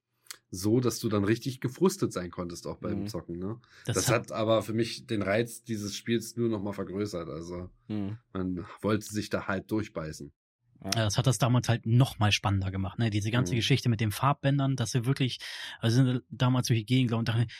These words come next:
Speaker 3: „Oh Mann, hoffentlich finden wir jetzt hier demnächst mal wieder einen Farbband, ne? Wir möchten
Speaker 2: Ja.
Speaker 3: gerne mal speichern.“ Und ja, du hast das wirklich ganz, äh, so im Nacken gehabt halt, ne? So, „Ich will jetzt nicht sterben“, ne?
Speaker 2: Schlimm ist immer, wenn du nur noch so ein, zwei Farbbänder hast,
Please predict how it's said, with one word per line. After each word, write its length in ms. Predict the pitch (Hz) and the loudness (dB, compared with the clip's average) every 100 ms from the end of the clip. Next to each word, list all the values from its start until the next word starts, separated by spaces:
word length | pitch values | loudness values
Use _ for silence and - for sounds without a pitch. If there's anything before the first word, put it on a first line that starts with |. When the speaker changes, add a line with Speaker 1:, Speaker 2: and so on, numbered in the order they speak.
| - - | -20 -20
Speaker 3:
„Oh 80 | - | -4
Mann, 200 | 98 98 95 | 2 2 0
hoffentlich 380 | - - 110 | -4 -2 -2
finden 200 | - 139 | 0 0
wir 60 | 123 | 0
jetzt 100 | 117 | 0
hier 100 | 123 | 2
demnächst 280 | 120 131 - | 4 4 2
mal 120 | 120 | 2
wieder 120 | 123 | 2
einen 80 | 110 | 0
Farbband, 500 | - - 156 107 117 | -2 -6 -4 -2 0
ne? 80 | 120 | 0
Wir 60 | 120 | -2
möchten 220 | 131 117 | -2 0
Speaker 2:
Ja. 0 | |
Speaker 3:
gerne 160 | 120 | 0
mal 80 | 120 | 0
speichern.“ 560 | - 151 165 151 139 160 - - - - - | 0 4 4 4 4 2 0 -14 -16 -18 -4
Und 500 | 113 110 110 107 - _ - | 0 2 2 0 -4 _ -2
ja, 140 | 127 | 0
du 120 | 104 104 | 2 0
hast 160 | 101 | 2
das 140 | 117 - | 2 4
wirklich 200 | 165 110 | 6 6
ganz, 220 | - - | 6 4
äh, 520 | 101 101 - 104 98 | 2 -2 0 2 2
so 120 | 101 107 | 2 2
im 80 | |
Nacken 280 | 104 104 107 | 4 2 0
gehabt 260 | 98 95 - | -2 -4 -4
halt, 140 | 98 | 0
ne? 120 | 113 113 | 0 -2
So, 100 | 113 | -4
„Ich 200 | 104 - | -4 0
will 100 | 131 | 0
jetzt 240 | 135 - | 0 -4
nicht 120 | 110 | -6
sterben“, 440 | - 123 113 156 - _ | -2 -2 -2 -4 -6 _
ne? 140 | 123 120 - - _ _ _ | -4 -4 -6 -16 _ _ _
Speaker 2:
Schlimm 300 | - - 156 | -4 2 4
ist 160 | 196 180 | 4 2
immer, 220 | 160 156 | 4 4
wenn 120 | 151 | 6
du 100 | 151 | 6
nur 140 | 147 143 | 6 6
noch 160 | 139 | 4
so 220 | - 127 - | 2 -4 2
ein, 300 | - 147 156 | 4 4 2
zwei 640 | - - 131 143 156 160 - | 0 2 4 6 6 4 0
Farbbänder 760 | - 120 113 - 117 117 110 | 0 2 2 2 0 2 2
hast, 400 | 127 170 180 - | 4 2 0 -10